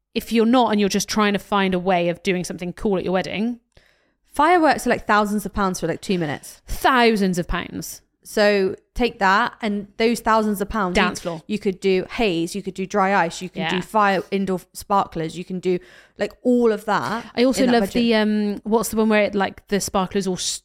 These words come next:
Speaker 1: stream
Speaker 2: Yeah.
Speaker 1: down, like a, it's almost like a backdrop, isn't it?
Speaker 2: Mm-hmm.
Speaker 1: One of my couples are looking at doing that, and I was, I said to them, I was like, "Cool, but why? What, why, why are we doing it?" And they were like, "Oh, we kinda just want a photo." I was like, "Let's cut the cake there. Like, do something.
Speaker 2: Mm-hmm.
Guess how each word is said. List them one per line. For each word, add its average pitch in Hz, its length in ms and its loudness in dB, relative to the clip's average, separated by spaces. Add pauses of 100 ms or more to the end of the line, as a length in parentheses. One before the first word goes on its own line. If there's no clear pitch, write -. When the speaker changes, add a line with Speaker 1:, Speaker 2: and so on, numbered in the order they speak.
Speaker 1:
stream 214 500 0
Speaker 2:
Yeah. 202 180 2
Speaker 1:
down, 185 100 0
like 185 140 -2
a, 190 120 -2
it's 220 140 -2
almost 214 140 2
like 190 100 0
a 196 40 -2
backdrop, 185 480 -4
isn't 180 140 -4
it? 190 300 -8
Speaker 2:
Mm-hmm. 254 420 -10
Speaker 1:
One 226 160 4
of 220 60 2
my 214 120 2
couples 202 320 -2
are 190 60 0
looking 196 220 -2
at 196 80 -8
doing 190 180 -4
that, 180 320 -6
and 196 80 -2
I 190 120 0
was, - 340 -4 (100)
I 208 80 -2
said 202 140 -2
to - 60 -14
them, 185 80 -6
I - 20 -4
was 175 80 -4
like, - 160 -6 (100)
"Cool, 240 500 2 (460)
but 226 300 0
why? 196 380 2
What, 196 240 -2
why, 190 340 0
why 185 220 2
are 185 40 2
we 190 60 0
doing 175 160 -2
it?" - 160 -6
And 185 160 -4
they 180 80 2
were 180 60 0
like, 185 140 -4
"Oh, 262 40 0
we 247 100 0
kinda 233 160 -2
just 196 160 -8
want 208 80 -4
a 196 60 -6
photo." 190 100 -6
I 185 40 -4
was 180 100 -6
like, - 140 -10
"Let's 214 140 -4
cut - 160 -4
the 254 60 -8
cake - 340 -4
there. - 260 -12 (260)
Like, 247 220 -4
do 302 260 4
something. 220 720 -2
Speaker 2:
Mm-hmm. 220 140 -4